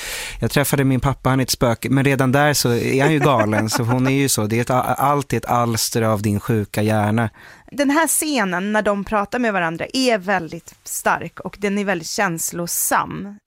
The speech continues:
Speaker 2: Drottningen erkänner någonstans att så här, "Jag har gjort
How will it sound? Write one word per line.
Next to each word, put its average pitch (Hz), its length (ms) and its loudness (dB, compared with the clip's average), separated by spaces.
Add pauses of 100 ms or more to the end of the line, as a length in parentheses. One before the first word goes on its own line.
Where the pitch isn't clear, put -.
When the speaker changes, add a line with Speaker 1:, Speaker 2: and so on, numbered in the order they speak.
(120)
Speaker 2:
Drottningen 240 680 -2
erkänner 247 760 0
någonstans - 720 -4
att - 140 -8
så 151 100 -4
här, 151 80 -2
"Jag 185 340 0
har 175 120 0
gjort - 440 -6